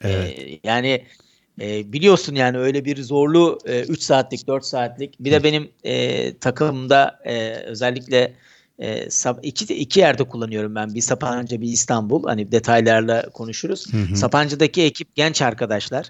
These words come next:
Speaker 1: Hı hı.
Speaker 2: E, gelecek de vaat eden arkadaşlar.
Speaker 1: <laughs>
Speaker 2: Onlar da böyle hani "Kenan abi basalım, e, gidelim." diye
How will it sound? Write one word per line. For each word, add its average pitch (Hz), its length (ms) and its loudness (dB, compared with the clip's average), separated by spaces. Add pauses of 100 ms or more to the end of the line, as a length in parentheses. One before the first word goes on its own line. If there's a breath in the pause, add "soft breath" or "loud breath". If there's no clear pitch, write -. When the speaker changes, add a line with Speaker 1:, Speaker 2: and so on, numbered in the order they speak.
(120)
Speaker 1:
Hı 113 80 -6
hı. 104 360 0
Speaker 2:
E, 113 140 -2
gelecek 135 500 2
de 147 100 4
vaat 123 240 0
eden 110 180 -12
arkadaşlar. 107 680 -6
Speaker 1:
<laughs> - 40 -20
Speaker 2:
Onlar 143 400 -2
da 143 100 0
böyle 143 340 -2 (280)
hani 127 180 -10
"Kenan 147 280 0
abi 147 320 0
basalım, 156 460 0 (100)
e, 139 160 -8
gidelim." 156 460 -4
diye 147 360 2